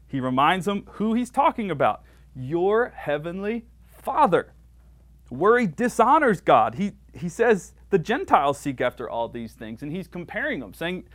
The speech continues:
"The Gentiles don't know God as Father, but you all should know better." There's a, there's a difference there. Notice the distinction. God is,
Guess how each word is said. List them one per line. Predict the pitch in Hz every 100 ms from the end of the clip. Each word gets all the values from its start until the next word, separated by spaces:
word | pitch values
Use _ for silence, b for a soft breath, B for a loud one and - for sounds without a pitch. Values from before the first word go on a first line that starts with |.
| b b -
"The |
Gentiles | 165 269 370 339 302 185
don't | 254 180
know | 156 202 381
God | 226 147 117 110 113 - -
as | 139 -
Father, | 135 117 113
but | 131 151
you | 156 262 339
all | 226
should | - 233 190
know | 190 208 349
better." | 175 120 - - b b b b b b -
There's | 226 247
a, | 226 226 - -
there's | 262 254
a | 180
difference | 131 339 415 - 139 -
there. | 127 95
Notice | 117 202 392 392 -
the | 214
distinction. | 160 170 - - 349 349 - - _ b b b b b b b - _ 127
God | 180 269 302
is, | 202 196